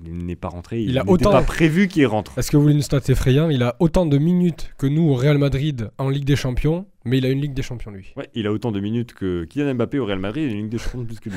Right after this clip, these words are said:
Speaker 2: <laughs> D'ailleurs, euh, ouais, c'est vrai, en pitié. <laughs> Bon, le feuilleton, celui-là, il est vite résolu quand même, pour le coup, on va vite le
Speaker 1: Oui.
Speaker 2: mettre de côté.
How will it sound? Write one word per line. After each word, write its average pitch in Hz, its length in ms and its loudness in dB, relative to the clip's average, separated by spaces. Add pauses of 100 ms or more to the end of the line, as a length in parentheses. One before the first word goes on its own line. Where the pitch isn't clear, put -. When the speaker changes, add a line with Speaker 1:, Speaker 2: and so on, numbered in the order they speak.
Speaker 2:
<laughs> - 100 -12
D'ailleurs, 135 300 -4
euh, 104 180 -4
ouais, 113 160 -4
c'est - 220 0
vrai, 117 320 0
en 120 60 -2
pitié. 110 380 -2 (400)
<laughs> - 380 -2
Bon, 151 60 2
le 160 100 6
feuilleton, 190 360 4
celui-là, 202 280 4
il 175 180 4
est 165 60 6
vite 165 160 2
résolu 165 400 2
quand 147 120 0
même, 147 120 0
pour 139 140 0
le 127 80 -2
coup, 147 160 -4
on 139 60 -2
va 120 80 -2
vite 139 140 -4
le 143 60 0
Speaker 1:
Oui. 135 40 2
Speaker 2:
mettre 135 100 2
de 135 60 4
côté. 139 300 0